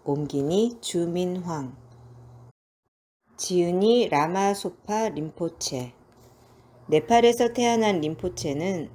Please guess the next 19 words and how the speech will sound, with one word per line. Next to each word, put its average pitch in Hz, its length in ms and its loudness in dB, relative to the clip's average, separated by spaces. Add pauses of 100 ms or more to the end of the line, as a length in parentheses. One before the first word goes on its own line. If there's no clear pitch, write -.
세 - 240 -4
살 214 320 0
때 127 320 -2
라오도 165 460 0
라마의 165 500 0
환생자로 220 760 0
인정받고 151 880 -4
출가승이 233 720 -2
되어 120 340 -4 (460)
네팔과 196 720 2
티베트에서 214 840 0
교육을 147 500 -2
받았다. 123 600 -8 (1300)
중국이 214 720 2
티베트를 247 680 2
점령한 165 720 -2
뒤 127 400 -6
인도로 156 500 2
탈출하여 185 840 -2